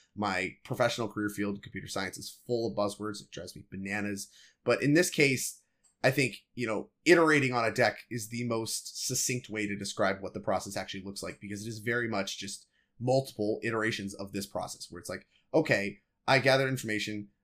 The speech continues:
I figured out, hey, like, what if I played this deck but played this card to solve this matchup because it seems like it has a bad matchup here? Test it. Oh, that card wasn't good enough. So my conclusion was that card's not good enough. Go back to the drawing board." And you just go through iteration, iteration, iteration.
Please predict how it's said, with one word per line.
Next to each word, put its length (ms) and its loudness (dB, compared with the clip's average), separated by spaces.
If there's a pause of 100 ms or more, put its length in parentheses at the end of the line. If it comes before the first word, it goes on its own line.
(140)
I 480 2
figured 240 2
out, 180 2
hey, 180 8
like, 180 2
what 100 4
if 60 0
I 60 8
played 180 2
this 140 0
deck 240 2
but 140 -4
played 260 2
this 160 -2
card 280 2
to 60 -8
solve 400 2
this 180 -8
matchup 340 -4
because 240 -12
it 80 -16
seems 200 -6
like 100 -8
it 60 -8
has 140 -8
a 40 -12
bad 180 -2
matchup 320 -6
here? 240 -14 (380)
Test 280 4
it. 220 2 (140)
Oh, 160 12
that 140 6
card 160 6
wasn't 220 -2
good 140 2
enough. 380 -6 (340)
So 160 -2
my 100 2
conclusion 380 -2
was 120 -2
that 120 2
card's 180 4
not 120 -6
good 120 2
enough. 260 -2 (560)
Go 140 10
back 160 8
to 60 -2
the 60 -2
drawing 220 2
board." 220 -14 (300)
And 260 2
you 160 -8
just 180 -6
go 140 2
through 180 -10
iteration, 400 -2
iteration, 360 -2
iteration. 420 0